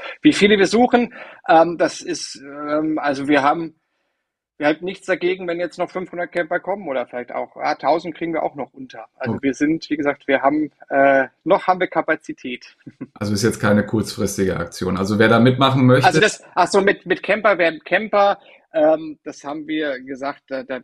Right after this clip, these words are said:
Speaker 1: das, da bieten wir, ähm, mal dreihundert Plätze an.
Speaker 2: Mhm.
Speaker 1: Ähm, aber wenn jetzt, äh, die, also da sind wir sehr flexibel. Also wir werden, wir, und wir lassen auch keinen hinten runterfallen, äh, und sagen dann, „Nee, du bist bei der dreihunderteins.“ Das ist, wir sind, das Schöne ist bei uns,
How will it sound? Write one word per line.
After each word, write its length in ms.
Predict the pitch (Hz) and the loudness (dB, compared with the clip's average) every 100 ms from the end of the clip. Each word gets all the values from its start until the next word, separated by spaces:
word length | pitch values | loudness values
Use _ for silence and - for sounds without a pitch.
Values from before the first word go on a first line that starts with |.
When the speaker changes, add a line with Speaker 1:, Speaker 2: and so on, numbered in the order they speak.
| - | -12
Speaker 1:
das, 240 | 131 _ | -16 _
da 100 | 131 | -8
bieten 380 | 135 151 156 143 | -4 -4 -4 -4
wir, 440 | 151 143 143 139 139 | -2 0 0 -2 -6
ähm, 340 | 139 139 135 - 135 - | -8 -8 -10 -14 -16 -8
mal 140 | 135 135 | -4 -2
dreihundert 440 | 139 147 139 131 | 0 0 0 -2
Plätze 320 | 135 120 - | -4 -10 -4
an. 180 | 180 262 _ _ - | -4 -4 _ _ -6
Speaker 2:
Mhm. 300 | 117 120 127 | -4 -4 -2
Speaker 1:
Ähm, 300 | 151 156 156 - | 2 2 0 -2
aber 300 | 147 160 143 | 2 2 2
wenn 120 | 147 | -2
jetzt, 380 | 160 - - - | -2 -4 -10 -16
äh, 260 | 156 143 139 _ | -10 -10 -10 _
die, 280 | - 269 - | -8 -8 -10
also 160 | 131 131 | -8 -6
da 100 | 127 | -6
sind 140 | 156 | -4
wir 80 | 135 | -4
sehr 100 | 131 | -4
flexibel. 560 | 131 - 143 147 123 | -8 -8 -8 -8 -10
Also 200 | - 127 131 123 | -12 -8 -8 -4
wir 140 | 131 | -2
werden, 240 | 135 143 135 | 0 0 0
wir, 140 | 147 | -2
und 120 | 151 | 0
wir 60 | 156 | 4
lassen 320 | 160 180 175 | 4 2 -2
auch 220 | 147 - | -2 -4
keinen 280 | - 147 165 | 0 0 0
hinten 220 | 156 160 | -4 -4
runterfallen, 840 | 143 160 165 131 - 127 135 151 - - | -2 0 2 0 0 0 0 -6 -16 -8
äh, 140 | 135 131 - | -8 -8 -14
und 100 | 135 | -2
sagen 240 | 135 135 | 0 2
dann, 180 | 131 127 | 0 -4
„Nee, 140 | 135 139 | -4 -4
du 80 | |
bist 220 | 135 135 131 | -6 -12 -2
bei 80 | |
der 80 | 135 | -2
dreihunderteins.“ 640 | 127 131 131 127 135 - 143 139 | 0 0 0 0 -2 -4 -6 -6
Das 160 | 175 147 | -6 -6
ist, 120 | 127 - - - | -8 -12 -20 -6
wir 420 | 190 - 156 160 | -4 -2 2 4
sind, 380 | - 185 196 - - | 6 4 2 -6 -4
das 120 | 165 | -2
Schöne 300 | - 196 226 | 2 2 2
ist 180 | 214 - | 0 0
bei 140 | 180 160 | 0 2
uns, 380 | 190 208 - | -2 -8 -14